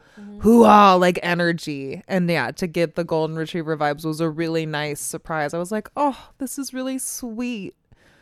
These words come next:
Speaker 1: Yes. He's a great friend, a great team member. His sportsmanship is unmatched.
Speaker 2: Yeah.
Speaker 1: All around, really good dude.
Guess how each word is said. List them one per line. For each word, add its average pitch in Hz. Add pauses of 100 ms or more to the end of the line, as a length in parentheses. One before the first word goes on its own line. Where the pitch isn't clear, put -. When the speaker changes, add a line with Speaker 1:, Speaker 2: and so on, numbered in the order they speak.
(160)
Speaker 1:
Yes. -
He's 226
a 208
great 269
friend, 240
a 175
great 269
team 254
member. 214 (300)
His 196
sportsmanship 262
is 190 (100)
unmatched. 202
Speaker 2:
Yeah. 170
Speaker 1:
All 247
around, 202
really 208
good 208
dude. 175